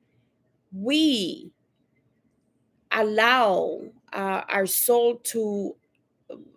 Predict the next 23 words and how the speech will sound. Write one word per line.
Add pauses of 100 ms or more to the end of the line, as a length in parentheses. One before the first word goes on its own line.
(160)
almost
like
we
ask
our
soul
to
experience
this
in
this
lifetime
in
order
for
us
to
become (560)
the
Phoenix
Rising,
to
become